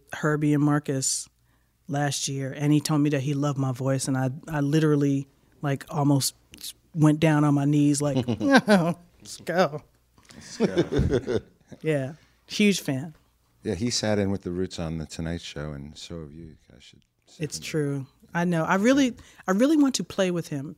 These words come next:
Speaker 1: like, him, just him and me. I wanna just see what happens.
Speaker 2: Yeah, you should, you should pursue that.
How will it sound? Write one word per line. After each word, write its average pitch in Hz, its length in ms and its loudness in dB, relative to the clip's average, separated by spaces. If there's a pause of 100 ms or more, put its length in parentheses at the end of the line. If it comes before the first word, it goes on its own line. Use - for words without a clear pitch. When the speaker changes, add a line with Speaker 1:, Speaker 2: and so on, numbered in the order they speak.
Speaker 1:
like, 135 200 -8
him, 151 280 -8
just 147 280 -8
him 160 200 -2
and 139 160 0
me. 135 360 -4
I 147 60 -6
wanna 147 220 0
just 135 200 -4
see 139 120 -4
what 135 120 -10
happens. 143 540 -16 (1500)
Speaker 2:
Yeah, 90 260 0 (100)
you - 60 -10
should, 78 180 -8 (140)
you 80 60 -8
should - 260 -4
pursue 90 360 0
that. 71 220 0